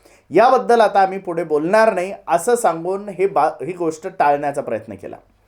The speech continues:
नंतर मनोज जरांगे पाटील उपोषणाला बसल्यानंतरही, त्यांची तब्येत अगदी खालावल्यानंतरही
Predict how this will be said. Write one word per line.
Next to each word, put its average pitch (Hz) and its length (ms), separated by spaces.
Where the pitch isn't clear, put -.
नंतर 196 460
मनोज 226 300
जरांगे 226 380
पाटील 220 340
उपोषणाला 202 600
बसल्यानंतरही, 170 1120
त्यांची 151 360
तब्येत 151 300
अगदी 160 340
खालावल्यानंतरही 185 1160